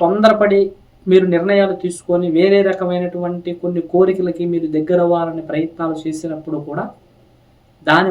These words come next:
వలన కూడా సమస్యల్లో పడే మార్గం ఉంది. ఈ సమయకాలంలో మీరు ఏదో ఒక సిచ్యువేషన్లో ఎక్కడో ఒక చోట మీరు దొరికేటటువంటి పరిస్థితులు అధికంగా ఉన్నాయి. దానికని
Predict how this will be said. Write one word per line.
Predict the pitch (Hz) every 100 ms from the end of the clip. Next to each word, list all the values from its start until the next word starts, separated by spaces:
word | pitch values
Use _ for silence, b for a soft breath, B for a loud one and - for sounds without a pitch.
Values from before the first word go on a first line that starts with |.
| 170
వలన | 185 202 190
కూడా | 165 143 147 - _ _ _ -
సమస్యల్లో | - 190 - 185 180
పడే | 170 165 151
మార్గం | 151 156 151 135
ఉంది. | 156 - _ _ b b b b b - 208
ఈ | 208
సమయకాలంలో | 175 208 220 214 208 202 196 196 190 190
మీరు | 190 190 190 170 165
ఏదో | 208 214 214 208
ఒక | 185
సిచ్యువేషన్లో | 160 - 208 202 196 190 190 185 160
ఎక్కడో | 196 202 196
ఒక | 180 175
చోట | 175 170 170 - 151 - _ _ _ _ 175
మీరు | 180 175 170 180 - _ _ _
దొరికేటటువంటి | 156 170 214 247 226 214 214 202 196
పరిస్థితులు | 180 180 226 220 185
అధికంగా | 180 196 196 196 156
ఉన్నాయి. | 156 151 - _ _ _ _ _ _ _ - 160
దానికని | 180 165 165 196